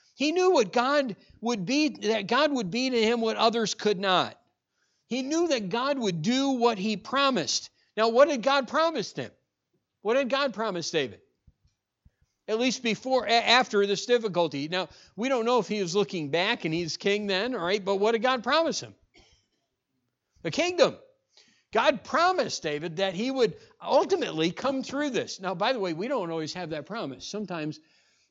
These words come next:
God takes people through that valley of the shadow of death. We shared that last week. But what he could enumerate and what he could share with us is, look, he was confident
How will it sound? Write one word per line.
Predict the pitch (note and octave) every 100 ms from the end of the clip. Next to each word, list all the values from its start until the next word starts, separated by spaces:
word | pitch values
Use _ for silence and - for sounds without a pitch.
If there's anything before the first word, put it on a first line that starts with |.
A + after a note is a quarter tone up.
| _
God | - F3+ D3+
takes | F3+ D3+
people | - F#3+ F3+ D#3
through | - G3 F3
that | C#3+ C#3+ C#3
valley | D3+ D3+ D3+
of | C#3
the | C#3+
shadow | D#3+ D3+ C#3+
of | C3
death. | E3 D3+ C#3
We |
shared | B2+ D#3 C#3+
that | C3+ C3
last | C3+ C3 -
week. | F3 B2+ - _ _ _ _ _ _ -
But | G3 G3
what | G#3
he | F3+ C#4
could | B3 B3 F#3+ - _ _ _ _ -
enumerate | G#3 G#3+ C#4 A#3+ E3+ C#3 C#3 F3+
and | F#3+
what | G#3 A3
he |
could | G3 F#3+
share | - A3+ C#4
with | A3 D#3+
us | D#3 -
is, | E3
look, | A#3+ A3
he | - B3+
was | A#3 -
confident | - C4+ D4 G3+ D#3+ D#3+ F3+